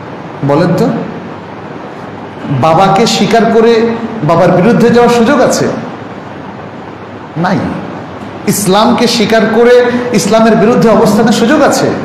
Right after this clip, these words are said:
নাই। সুতরাং আমরা দেখি ইমাম আহমদ ইবনে হাম্বল রাহিমাহুল্লাহ এবং শেখ সালেহ বিন উথাইমিন রাহিমাহুল্লাহ সহ আরও প্রখ্যাত মুহাক্কিক উলামায়ে কেরাম তারা সালাতকে এতই গুরুত্বপূর্ণ বলেছেন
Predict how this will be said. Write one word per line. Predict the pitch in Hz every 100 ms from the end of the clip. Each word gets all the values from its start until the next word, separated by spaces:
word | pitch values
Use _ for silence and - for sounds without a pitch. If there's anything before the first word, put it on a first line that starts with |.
| - - - 131
নাই। | 117 101 - - - - - - - -
সুতরাং | - 156 196 233 165 208 -
আমরা | 139 147
দেখি | 165 160 185
ইমাম | 156 147 147
আহমদ | - 202 220 165
ইবনে | 143 151
হাম্বল | 220 254 214 165
রাহিমাহুল্লাহ | 160 165 143 160 143 160 165 - - - - - - -
এবং | 165 165 160 147 135 -
শেখ | - 160
সালেহ | 156 165 175
বিন | 170 160
উথাইমিন | 151 165 165 226
রাহিমাহুল্লাহ | 196 170 170 160 160 160
সহ | 160 214 208 - 202 - - - - - - - - - - - -
আরও | 226 254
প্রখ্যাত | 233 220 208 185
মুহাক্কিক | 175 160 220 220 196
উলামায়ে | 180 185 180
কেরাম | 190 170 165
তারা | 165 160 147 160 165 - -
সালাতকে | - - 156 170 - 190
এতই | - - 262
গুরুত্বপূর্ণ | 226 226 226 226 190 180
বলেছেন | 170 220 214